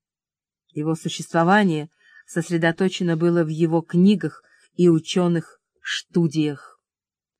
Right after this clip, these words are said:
Его жена, напротив, поражала тем, что всегда все знала. Хотя она редко давала советы и никогда ни во что не вмешивалась,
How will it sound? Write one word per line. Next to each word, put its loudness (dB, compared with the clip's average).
Его 2
жена, 4
напротив, 0
поражала 0
тем, -4
что -6
всегда -2
все -4
знала. -4
Хотя 0
она 2
редко -2
давала -2
советы -2
и -10
никогда -2
ни 0
во -6
что -10
не -6
вмешивалась, -4